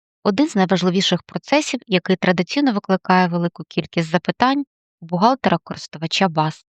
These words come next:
Одним з таких питань є, як правильно оформлювати податкові накладні протягом одного дня,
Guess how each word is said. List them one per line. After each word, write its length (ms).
Одним 240
з 60
таких 280
питань 420
є, 220
як 140
правильно 420
оформлювати 680
податкові 560
накладні 600
протягом 520
одного 320
дня, 320